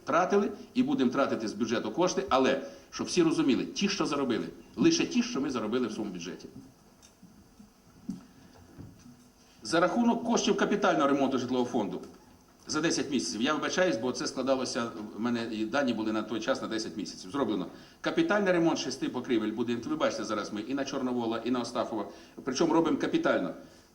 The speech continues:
Металочерепиця, нові бруси і так далі, щоб це, цей дах простоїть, ну, двадцять-тридцять років. Це вже точно буде за межами тих, хто тут сидить в залі. Можливо, хто молодший хіба. Капітальний ремонт та експертне обс-, е, обстеження, шістдесят дев'ять ліфтів.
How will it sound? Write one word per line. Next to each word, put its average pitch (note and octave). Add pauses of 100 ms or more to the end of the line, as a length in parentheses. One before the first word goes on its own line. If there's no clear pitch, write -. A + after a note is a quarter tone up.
(100)
Металочерепиця, C3+ (160)
нові A#2+
бруси D#3
і B2
так B2+
далі, D3+
щоб -
це, D#3+ (160)
цей C#3
дах G3
простоїть, D#3
ну, G#2
двадцять-тридцять A#2
років. F2 (300)
Це B2+
вже B2
точно C3
буде B2+
за B2
межами G#2+ (920)
тих, C3+
хто -
тут -
сидить F#2+ (200)
в F2+
залі. - (600)
Можливо, G#2
хто E2+
молодший E2
хіба. - (1000)
Капітальний G#3
ремонт F#3
та F3
експертне -
обс-, C#3+
е, C3+
обстеження, C3+
шістдесят C#3+
дев'ять C3
ліфтів. C#3+